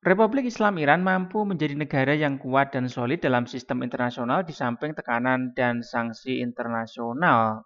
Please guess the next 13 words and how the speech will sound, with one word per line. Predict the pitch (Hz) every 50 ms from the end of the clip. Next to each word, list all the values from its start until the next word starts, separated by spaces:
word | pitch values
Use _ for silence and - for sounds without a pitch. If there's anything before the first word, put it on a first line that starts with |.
| -
ujarnya. | 131 120 113 - 127 120 120 - 170 175 135 117 110 113 _ _ _ _ _ _ _ _ _ _ _ _ _ _ _ _ _ _ _ _ _ _ _ _ _ _ _ _ _ _ _ _ _
Viktor | - 165 165 165 - 170 160 156 160 151 147 - -
Krenin | - 156 151 147 135 120 120 120 127 135 165 196 220 233 - _ _ _ _ -
menjelaskan | 139 143 147 - 143 139 135 - - 147 139 127
bahwa | 127 123 123 123 123 120 120 120 123
kedua | - 135 - 135 135
negara, | 131 135 131 135 135 131 139 143 151 156 170 180 180 - - _ _ -
yaitu | 143 123 127 131 127 131 139 139
Iran | 135 127 127 123
dan | 135 131 131 127
Belarus, | 135 131 127 127 127 117 113 - -
mengejar | 131 127 123 120 117 - 143 131 127 127 123 120 - - 147
multilateralisme | 147 156 156 156 156 160 156 156 156 156 151 - 165 156 156 160 160 151 - - 180 196 190 147 117 113